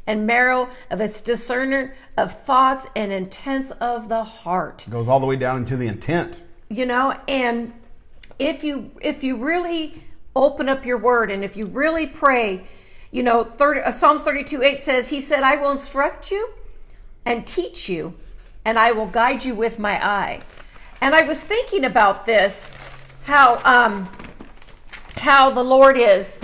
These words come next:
Speaker 1: how good he is, and how this world is so crazy, and, and the worldly gains of this world is not worth it. And I was thinking back when I was reading about Exodus thirty-two, about how the children of Israel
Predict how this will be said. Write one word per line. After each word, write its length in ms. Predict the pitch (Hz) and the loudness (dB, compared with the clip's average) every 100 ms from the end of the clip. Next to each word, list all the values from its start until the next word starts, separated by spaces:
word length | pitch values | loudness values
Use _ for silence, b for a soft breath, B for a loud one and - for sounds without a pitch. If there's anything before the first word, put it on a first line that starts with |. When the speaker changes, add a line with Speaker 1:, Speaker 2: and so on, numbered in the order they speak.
| - - | -14 2
Speaker 1:
how 180 | 262 226 | 4 4
good 260 | 220 269 | 2 0
he 180 | 254 202 | 0 -2
is, 400 | 175 202 - B B B B - | -2 -4 -8 B B B B -2
and 200 | 240 233 | 0 0
how 500 | 262 294 254 226 214 B B B | 2 4 4 4 0 B B B
this 280 | 196 262 269 | -2 -2 -2
world 360 | 220 277 277 233 | 0 2 2 0
is 120 | 220 | -2
so 280 | - 330 320 | 0 0 0
crazy, 720 | - 254 196 190 190 185 b b b b b - | -2 -4 -2 -4 -6 -8 b b b b b -4
and, 420 | 220 226 226 - - | -2 -2 -6 -8 -4
and 200 | 240 240 | -2 0
the 60 | |
worldly 400 | 226 294 339 302 | 0 0 0 -2
gains 380 | 226 247 247 240 | -2 0 0 -4
of 100 | 190 | -4
this 240 | 233 226 | -2 -2
world 280 | 220 220 220 | -2 -2 -2
is 180 | - 196 | -6 -4
not 240 | 240 247 196 | -2 -2 -4
worth 320 | 196 208 - | -6 -6 -8
it. 280 | 147 - - B B - | -10 -10 -12 B B -6
And 140 | 247 | -2
I 60 | 277 | -2
was 180 | 302 - | -2 -4
thinking 400 | 381 392 349 285 | -4 -2 -4 0
back 320 | 240 214 214 | 2 2 0
when 120 | 233 | -2
I 120 | 220 | 0
was 200 | 202 208 | -2 -2
reading 320 | 208 233 226 214 | -2 -2 -2 -2
about 360 | 196 196 - - | 0 0 0 0
Exodus 580 | 233 233 226 208 190 - | 0 0 -4 -2 -4 -10
thirty-two, 880 | - 233 226 214 - 254 220 196 185 B B B B - | -6 -2 -2 -2 -4 0 2 0 -4 B B B B -4
about 340 | 208 233 233 - | 0 0 0 -4
how 480 | 285 277 247 220 | -2 2 2 0
the 160 | - 233 | -2 -6
children 480 | - 262 247 220 208 | -4 -2 -2 -2 -6
of 140 | 190 | -2
Israel 640 | 226 233 214 208 175 165 | -2 -2 -2 -2 -2 -4